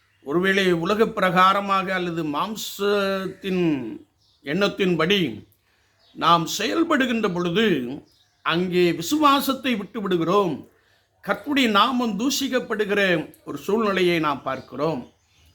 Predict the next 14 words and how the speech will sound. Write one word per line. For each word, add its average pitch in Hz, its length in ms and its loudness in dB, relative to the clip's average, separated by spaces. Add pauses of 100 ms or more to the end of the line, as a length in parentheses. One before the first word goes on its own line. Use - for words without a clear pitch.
எல்லாவற்றையும் 269 1080 0
விடுத்துவிட்டு, 160 720 -4 (720)
ஒருவேளை 143 340 0
அந்தகார 220 600 4
கிரியைகள் 202 400 -4
எல்லாவற்றையும் 233 880 -4
நாம் 156 200 2
அகற்றிவிட்டு, 135 1000 -4
பரிசுத்தருக்கு 185 600 -2
நேராக 147 640 0 (720)
விசுவாசத்தோடு 247 800 0
கூட 233 260 0
காத்திருக்கின்ற 175 800 -2
பொழுது, 143 540 -4